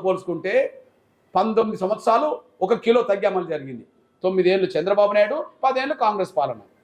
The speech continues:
కానీ అదే సమయంలో, అదే సమయంలో తెల్ల రేషన్ కార్డు బియ్యం కోట పెరగాలని చెప్పి ఎంఆర్పిఎస్ ఆకలి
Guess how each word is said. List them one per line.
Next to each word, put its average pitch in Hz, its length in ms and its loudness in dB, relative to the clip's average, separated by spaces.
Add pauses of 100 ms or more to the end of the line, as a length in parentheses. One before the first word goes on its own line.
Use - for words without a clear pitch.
(340)
కానీ 160 180 4
అదే 208 140 4 (100)
సమయంలో, 190 400 4 (960)
అదే 220 140 4 (100)
సమయంలో 208 340 4 (580)
తెల్ల 226 260 4
రేషన్ 220 360 2
కార్డు 208 240 2
బియ్యం 208 340 2
కోట 208 160 2 (160)
పెరగాలని 190 540 2
చెప్పి 185 240 0 (560)
ఎంఆర్పిఎస్ 190 500 0 (140)
ఆకలి 226 280 2